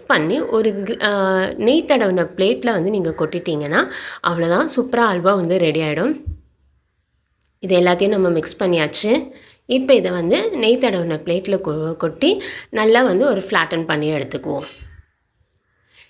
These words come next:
இது நல்லா ஆறுனதும் ஸ்லைசஸ் போட்டு எடுத்துட்டீங்கன்னா, அவ்வளவுதான். அல்வா வந்து சூப்பரா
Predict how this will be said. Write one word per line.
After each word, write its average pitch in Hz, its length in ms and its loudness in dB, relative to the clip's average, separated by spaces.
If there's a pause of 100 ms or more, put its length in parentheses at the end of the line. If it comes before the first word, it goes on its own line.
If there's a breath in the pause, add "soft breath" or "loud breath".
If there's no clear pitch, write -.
(100)
இது 277 160 4
நல்லா 269 320 6 (240)
ஆறுனதும் 254 500 2
ஸ்லைசஸ் 233 500 0
போட்டு 185 240 0
எடுத்துட்டீங்கன்னா, 160 600 2 (100)
அவ்வளவுதான். 170 480 0 (400 loud breath)
அல்வா 185 280 0
வந்து 220 260 0
சூப்பரா 233 440 2